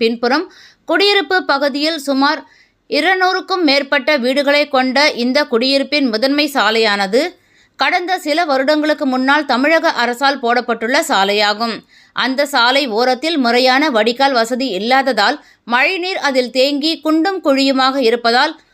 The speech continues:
பள்ளி குழந்தைகள் பள்ளிக்கு செல்ல முடியாமல் அவதிப்படுகின்றனர் என இப்பகுதி பொதுமக்கள்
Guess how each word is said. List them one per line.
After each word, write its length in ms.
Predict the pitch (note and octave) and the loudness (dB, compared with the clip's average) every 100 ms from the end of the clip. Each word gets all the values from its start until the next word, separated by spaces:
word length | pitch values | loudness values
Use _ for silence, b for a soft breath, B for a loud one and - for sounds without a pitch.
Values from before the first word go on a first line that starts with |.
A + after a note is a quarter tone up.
| _ | _
பள்ளி 280 | C#4+ F4 G4 G#4 | 0 0 0 0
குழந்தைகள் 520 | C#4+ C#4+ C#4 C#4 D4 | 0 2 0 0 0
பள்ளிக்கு 400 | A#3+ C4+ C#4+ D4+ D4+ | 0 0 -2 -2 -2
செல்ல 180 | C#4 D4 F4 | 0 0 0
முடியாமல் 460 | C4 A#3+ A#3 A#3+ B3+ A3 | 2 2 2 0 0 0
அவதிப்படுகின்றனர் 880 | B3+ D#4+ C#4 C4 A#3+ A#3+ A#3+ B3+ - G#3 | 0 -2 0 0 0 -2 0 -2 0 -2
என 80 | A3 D#4+ B B - C#4+ | 0 -2 B B -6 -2
இப்பகுதி 360 | D4+ D4+ F#4+ D#4 | 0 0 -2 0
பொதுமக்கள் 540 | C#4 C#4+ C#4 C#4 C#4 | 0 2 0 -2 -2